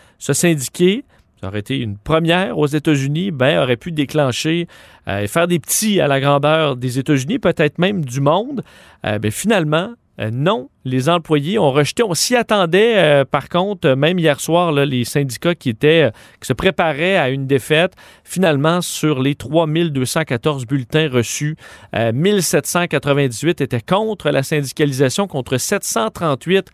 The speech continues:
en faveur. Alors, ça a été, en gros, même pas serré. Les pro-syndicats, faut dire, se plaignaient, euh, de la cadence, là. Entre autres, faut dire qu'Amazon, euh,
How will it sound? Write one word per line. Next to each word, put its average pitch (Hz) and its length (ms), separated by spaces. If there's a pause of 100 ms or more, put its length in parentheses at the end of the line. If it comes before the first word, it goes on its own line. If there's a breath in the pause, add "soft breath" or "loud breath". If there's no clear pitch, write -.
(500 soft breath)
en 160 160
faveur. 180 580
Alors, 127 240
ça - 140
a - 20
été, 180 340
en 117 140
gros, 139 300
même 147 340
pas 185 140
serré. 147 540 (800 loud breath)
Les 147 240
pro-syndicats, 202 720
faut 160 180
dire, 165 420
se - 140
plaignaient, 156 800
euh, 120 260
de 123 80
la 139 100
cadence, 139 640
là. 113 120
Entre 107 180
autres, 160 140
faut 117 100
dire 143 160
qu'Amazon, 135 560
euh, 113 120